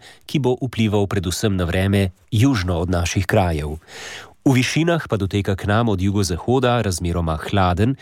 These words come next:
in občasno bolj vlažen zrak. Obeti. V četrtek se bo v hribovitem svetu zahodne Slovenije pooblačilo,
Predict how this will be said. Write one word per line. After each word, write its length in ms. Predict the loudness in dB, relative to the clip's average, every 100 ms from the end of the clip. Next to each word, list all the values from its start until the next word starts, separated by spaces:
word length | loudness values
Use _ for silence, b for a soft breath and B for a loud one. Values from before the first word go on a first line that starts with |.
| B B 2
in 80 |
občasno 540 | 2 2 0 0 -2 0
bolj 240 | 2 0 0
vlažen 400 | 0 -2 -2 -4
zrak. 400 | -4 -6 -8 -12 -16 -18 _ _ _ _ 0
Obeti. 480 | 2 2 0 -8 -14 _ _ _ _ B B B B B B _
V 80 | 0
četrtek 480 | 2 2 2 0 -2
se 160 | -2 -2
bo 140 | -2
v 80 | 0
hribovitem 480 | 0 2 2 0 -2
svetu 320 | -2 -2 -2
zahodne 480 | -2 0 0 0 0
Slovenije 560 | -2 0 2 2 0
pooblačilo, 760 | 2 0 0 -2 0 2 2